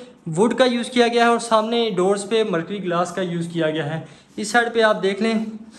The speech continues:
यहाँ पे jacuzzi के ऊपर viewers, यहाँ पे rope light का भी यूज़ मिलेगा, electroplated strips का भी, उसके अलावा tile का भी यूज़ किया गया है। Complete एक दफ़ा आपको इसका ceiling design भी दिखा देता हूँ, तो आप इसका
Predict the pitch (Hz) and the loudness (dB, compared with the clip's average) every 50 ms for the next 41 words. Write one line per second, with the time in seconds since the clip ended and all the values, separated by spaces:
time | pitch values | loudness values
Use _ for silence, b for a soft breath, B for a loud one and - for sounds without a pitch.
0 | B B B _ _ 165 170 180 185 196 190 190 208 208 208 208 190 165 175 170 | B B B _ _ -4 -2 0 0 0 0 2 4 4 6 4 4 2 -2 -2
1 | 175 180 175 175 214 220 220 220 214 202 - - 208 208 196 180 175 175 196 202 | -2 -4 -2 -2 -2 0 2 4 4 4 4 2 0 -2 0 -2 -2 0 0 0
2 | 196 202 185 185 175 180 180 185 185 - 156 156 170 165 202 202 196 190 202 208 | 0 -2 -4 -2 -2 -2 -2 -4 -4 -4 -2 -4 0 2 2 2 2 2 0 0
3 | 196 196 180 180 180 196 185 175 175 170 180 165 165 165 160 - 214 202 - 190 | 0 0 -2 -4 -4 -2 -2 -2 2 2 2 2 2 0 -2 -4 -6 -4 -2 -2
4 | 190 180 185 180 - - 196 202 196 - - 202 190 185 196 190 175 185 196 190 | -2 -2 -4 -8 -8 -8 -10 -10 -10 -4 -2 -2 0 0 -2 -4 -4 -4 -2 0
5 | 185 175 180 202 202 202 196 175 170 175 175 185 196 180 180 185 170 170 - - | 0 2 2 0 0 2 2 2 2 2 0 -2 -2 -2 -2 -2 -4 -4 -6 -6
6 | - 165 160 156 156 156 147 147 156 156 B B B B B B B _ - 185 | -6 -4 -4 -4 -4 -6 -8 -8 -10 -12 B B B B B B B _ -8 -6
7 | 180 202 220 226 226 220 220 214 214 208 226 226 214 214 - 226 226 220 - - | -4 -4 -4 -2 0 0 0 0 0 2 2 2 2 2 -2 -6 -6 -6 -4 -2
8 | 220 214 214 - - 196 196 208 214 196 165 175 175 185 208 208 220 220 214 208 | -2 -2 -2 -4 -6 -4 -2 -2 -2 -2 0 0 0 2 0 -2 -4 -2 2 2
9 | 196 196 190 196 214 208 208 208 208 196 180 170 180 175 - - 202 | 2 2 2 0 -4 -4 -2 0 0 0 0 0 -4 -8 -2 0 0